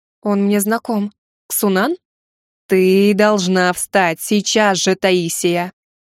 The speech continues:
Но я не могу. Моё тело отказывается двигаться. «Если ты не встанешь сейчас же, отправлю твою душу в небытие»,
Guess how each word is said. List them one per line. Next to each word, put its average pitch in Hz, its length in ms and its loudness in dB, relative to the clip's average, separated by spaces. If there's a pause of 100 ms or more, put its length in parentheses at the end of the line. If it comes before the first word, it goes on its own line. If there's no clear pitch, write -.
(280)
Но 226 260 -2
я 208 220 2
не 208 140 2
могу. 214 460 -2 (280)
Моё 202 340 0
тело 190 360 -2
отказывается 185 680 -4
двигаться. 175 540 -8 (640)
«Если 185 520 2
ты 226 160 0
не 220 120 2
встанешь 196 480 -2
сейчас 220 440 -2
же, - 220 -10 (360)
отправлю 196 560 0
твою 196 300 0
душу 185 340 0
в 190 80 -2
небытие», 196 760 -4